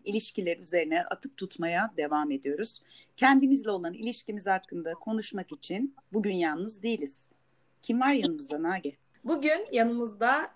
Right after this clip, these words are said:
Speaker 2: Nevin var konuğumuz olarak. Nevin benim birçok alanda çok ilham verici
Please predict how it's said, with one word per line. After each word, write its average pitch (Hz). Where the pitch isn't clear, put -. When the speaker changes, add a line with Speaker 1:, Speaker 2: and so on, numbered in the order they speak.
Speaker 2:
Nevin 214
var 156
konuğumuz 160
olarak. 147
Nevin 262
benim 302
birçok 285
alanda 254
çok 262
ilham 240
verici 220